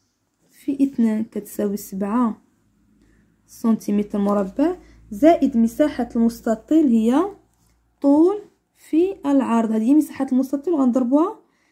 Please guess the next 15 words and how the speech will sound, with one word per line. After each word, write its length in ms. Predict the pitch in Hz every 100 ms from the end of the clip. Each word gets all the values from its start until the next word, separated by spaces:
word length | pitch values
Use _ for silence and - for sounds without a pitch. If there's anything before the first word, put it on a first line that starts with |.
| _ _
في 200 | - - 440 285
اثنان، 400 | 277 233 214 208
إذا 220 | 214 208
كتساوي 460 | 202 208 - 208 208
سبعة 600 | 202 202 202 240 277 - _
سنتيمتر 720 | - - 208 - 208 202 202
مربع 560 | 208 202 196 190 269 294
زائد 360 | 226 233 190
طول 320 | - 294 277 226 -
في 120 | -
العرض 340 | 214 254 330
هي 240 | 214 208 -
اثنان 280 | - 214
فاصلة 440 | 208 - 208 214 196
خمسة 560 | 190 214 208 - 339